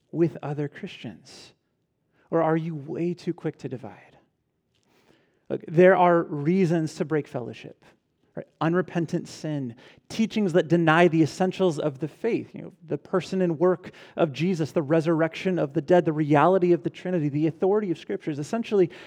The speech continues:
everything that we have contained in the Apostles or the Nicene Creeds. Right? Those are, if, if someone is teaching something contrary to that, then, then yeah, we, we break fellowship.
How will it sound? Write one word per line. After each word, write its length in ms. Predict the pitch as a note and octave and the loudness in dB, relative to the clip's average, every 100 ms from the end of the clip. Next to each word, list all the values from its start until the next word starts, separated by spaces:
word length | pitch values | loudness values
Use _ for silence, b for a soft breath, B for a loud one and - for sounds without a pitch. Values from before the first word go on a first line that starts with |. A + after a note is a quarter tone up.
| B | B
everything 400 | - B3 B3+ A3 | -2 0 0 0
that 100 | F3+ | 0
we 120 | E3+ | 0
have 300 | D3 F#3+ F#3 | 0 0 0
contained 360 | F3 E3+ F#3 E3 | -4 -6 -4 -4
in 80 | |
the 100 | D3 | -4
Apostles 560 | C#3 - F#3+ F#3+ - D3 | -6 -6 -6 -6 -6 -6
or 60 | C#3 | -6
the 100 | C#3+ | -6
Nicene 500 | D3 E3+ - F3 D3+ | -6 -6 -8 -10 -10
Creeds. 540 | - D#3+ C3+ - - b b b b b | -12 -12 -12 -14 -20 b b b b b
Right? 120 | - _ _ _ G3 | -20 _ _ _ 0
Those 260 | F3+ F#3+ | 4 6
are, 180 | G3 F3 | 4 2
if, 200 | - D#3+ - | 0 -6 -4
if 160 | D#3+ - | -4 -4
someone 280 | G3+ G#3+ | -4 -2
is 100 | D3+ | -2
teaching 500 | - - - F#3 C3+ - b b b - | -6 -10 -6 -4 -6 -10 b b b -16
something 300 | F#3 G3 E3 | -6 -4 -4
contrary 640 | - - F#3+ A3 - F#3 | -6 -8 -6 -6 -4 -4
to 100 | D3+ | -2
that, 240 | C3+ D#3+ C3 | -2 -2 -4
then, 220 | D#3 D#3 | -6 -8
then 240 | F3 E3+ - | -12 -12 -12
yeah, 240 | A3+ C#3 | -14 -12
we, 220 | A2+ C3+ C#3 b b b b - | -10 -12 -14 b b b b -10
we 100 | D#3+ | -10
break 300 | C3+ F3 F3 | -4 -4 -4
fellowship. 640 | - F#3 E3 - A2 - | -8 -6 -6 -8 -18 -20